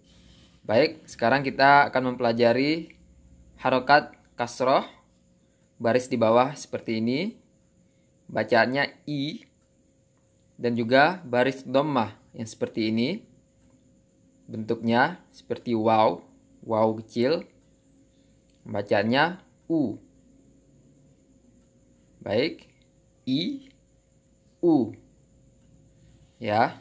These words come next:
Sekarang kita latihan contoh seperti biasa. Teman-teman bisa menonton sambil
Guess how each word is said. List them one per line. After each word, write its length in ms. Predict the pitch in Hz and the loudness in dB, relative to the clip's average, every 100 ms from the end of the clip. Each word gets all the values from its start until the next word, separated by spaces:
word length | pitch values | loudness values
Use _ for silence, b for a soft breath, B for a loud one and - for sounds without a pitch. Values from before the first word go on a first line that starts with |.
| - - - _ _ _ - - | -20 -20 -20 _ _ _ -20 -8
Sekarang 320 | - 120 147 | 0 0 0
kita 400 | 143 131 143 156 | 0 4 4 4
latihan 400 | 135 131 120 120 | 0 2 0 2
contoh 480 | 113 107 127 147 175 | -2 0 2 2 0
seperti 400 | - - 117 120 | -14 -12 -8 -4
biasa. 480 | 110 107 110 123 156 170 | -2 -2 0 0 0 -4
Teman-teman 480 | 120 120 113 131 143 | -6 -6 -4 -6 -6
bisa 560 | 113 120 120 131 156 - _ b b b b | -6 -2 0 0 -2 -10 _ b b b b
menonton 560 | 117 117 113 120 135 135 | -2 -2 0 0 -2 -2
sambil 640 | 117 113 120 135 147 143 | -2 0 2 2 0 -8